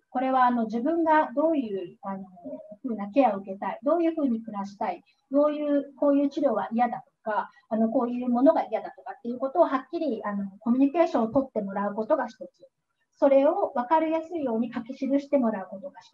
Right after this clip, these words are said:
つ。で、それに対して、決めたことに対して、えー、周りの方がですね、それはご家族であったり、友人であったり、えー、代理人の方であったり、えー、医療関係者であっ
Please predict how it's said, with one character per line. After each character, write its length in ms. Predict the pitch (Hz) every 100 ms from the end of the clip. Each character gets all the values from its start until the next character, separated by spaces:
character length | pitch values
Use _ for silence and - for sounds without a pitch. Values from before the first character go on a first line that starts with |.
| 285
つ。 100 | _ - _ _ _ _
で、 100 | 320
そ 100 | 320
れ 100 | 330
に 180 | 349 359
対 220 | 359 359 311
し 60 |
て、 100 | -
決 140 | 269 285
め 120 | 302
た 100 | 349
こ 100 | 349
と 80 | 349
に 140 | 302
対 200 | 294 277
し 120 | 277 -
て、 260 | 339 339 - - -
え 80 | 240
ー、 20 |
周 280 | 226 226 220
り 60 | 226
の 120 | 226
方 180 | 233 233
が 80 | -
で 60 | -
す 60 | 233
ね、 60 |
そ 60 | 269
れ 40 | 240
は 40 |
ご 80 | 240
家 160 | 269
族 180 | 233 226
で 80 | 208
あ 60 | 208
っ 20 |
た 60 | 226
り、 80 | 196
友 140 | 220
人 180 | 214 220
で 100 | 214
あ 60 | 208
っ 40 | -
た 120 | -
り、 220 | 240 294 - _ -
え 440 | 233 208 196 190 196
ー、 20 |
代 220 | 220 220
理 80 | 208
人 140 | 208
の 100 | 208
方 240 | 226 233 226
で 100 | 208
あ 80 |
っ 60 | 220
た 120 | - 247
り、 220 | 320 - _ _ -
え 60 |
ー、 20 | 190 160 143 - - -
医 80 | 233
療 160 | 233
関 180 | 226 220
係 120 | 247
者 100 | 233
で 100 | 202
あ 60 |
っ 20 | 185